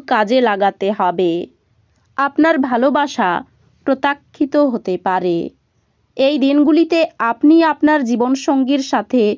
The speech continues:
সময় কাটাবেন, কিন্তু পুরনো কথা সামনে আসার কারণে আপনাদের দুজনের মধ্যে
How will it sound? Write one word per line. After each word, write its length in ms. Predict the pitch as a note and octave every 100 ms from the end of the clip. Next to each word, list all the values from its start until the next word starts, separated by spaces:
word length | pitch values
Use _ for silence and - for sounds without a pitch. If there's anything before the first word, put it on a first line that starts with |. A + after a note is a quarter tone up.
| - _ _ -
সময় 420 | C#4 A3+ A3+ F#3+
কাটাবেন, 540 | F#3 F3+ F#3+ F#3+ F#3 F3+ G#3+ - _ _ _ _ _ -
কিন্তু 280 | E4 D#4+ F4
পুরনো 440 | D#4 C#4+ D4+ D#4+ D#4+
কথা 300 | D4+ D4+ E4 D4+
সামনে 400 | C#4 A3 A#3 B3+
আসার 340 | B3 B3+ C4+ B3
কারণে 460 | A3+ G#3 B3 G#3+ F3 - _ _ _ _
আপনাদের 500 | A#3+ B3 B3+ C4 C4+ A#3
দুজনের 480 | G#3+ G3 A3+ A#3 A3+
মধ্যে 440 | G#3 F#3 F#3 A#3